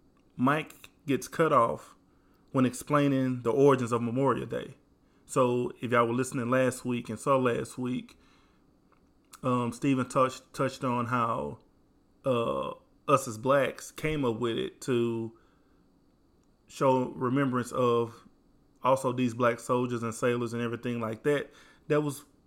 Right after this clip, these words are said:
fighting the same war. But yet we got treated less than. So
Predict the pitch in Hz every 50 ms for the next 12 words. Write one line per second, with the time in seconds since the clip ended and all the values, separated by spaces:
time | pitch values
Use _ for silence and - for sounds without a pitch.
0 | _ - 151 156 160 151 143 - 165 147 147 151 151 151 147 135 - - - -
1 | - _ _ _ _ _ _ _ _ _ _ _ _ _ _ _ _ _ _ _
2 | _ _ _ _ _ _ _ _ _ _ _ 147 143 131 135 131 123 131 143 139
3 | 143 156 - - - 143 127 127 120 127 120 113 - - 65 62 - - - -
4 | - _ _ _ _ _ _ _ _ _ _ _ _ _ _ _ _ _ _ _
5 | _ _ _ _ _ _ _ _ _ _ _ _ _ _ _ _ _ _ _ _
6 | _ - - _ - - - 135 - - 67 - - 147 -